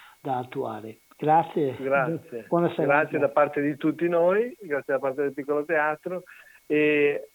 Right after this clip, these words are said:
Speaker 2: alla tua trasmissione e alla tua attività, Umberto, un grazie ancora e ricambio gli auguri di bocca al lupo.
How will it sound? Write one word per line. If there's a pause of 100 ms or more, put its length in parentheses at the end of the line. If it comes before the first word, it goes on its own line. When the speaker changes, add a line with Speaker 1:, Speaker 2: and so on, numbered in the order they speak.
(140)
Speaker 2:
alla
tua
trasmissione
e
alla
tua
attività,
Umberto,
un
grazie
ancora
e (460)
ricambio
gli
auguri
di
bocca
al
lupo.